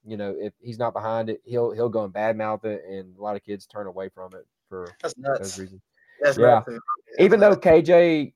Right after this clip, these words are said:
Speaker 1: you know, yeah, you, you're making a thousand dollars now, and, um, I, I do think his heart's with U G A. I think his dad's behind U G A. I think mom ended up switching,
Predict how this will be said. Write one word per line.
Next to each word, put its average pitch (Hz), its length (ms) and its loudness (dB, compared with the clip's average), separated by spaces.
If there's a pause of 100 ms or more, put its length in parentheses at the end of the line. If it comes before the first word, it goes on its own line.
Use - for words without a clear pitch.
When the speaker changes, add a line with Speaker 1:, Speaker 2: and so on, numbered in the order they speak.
Speaker 1:
you 147 140 -6
know, 131 280 0 (360)
yeah, 151 180 4
you, 131 280 -2
you're 139 140 -6
making 143 300 -2
a 113 40 -10
thousand 127 360 -4
dollars 120 280 -2
now, 117 480 -8 (120)
and, 107 400 -12
um, 101 540 -14 (260)
I, 117 120 -6 (140)
I 135 60 -12
do 123 160 -10
think 107 180 -16
his 85 100 -18
heart's 90 260 -14
with 82 120 -20 (180)
U 92 140 -16
G 90 200 -20
A. 85 80 -12
I 101 60 -10
think 131 160 -6
his 120 80 -6
dad's 104 300 -4
behind 107 300 -10
U 107 100 -8
G 110 120 -8
A. 104 120 -6
I 101 40 -6
think 113 200 -10
mom 107 340 -4
ended 107 160 -10
up 101 120 -10
switching, 113 580 -10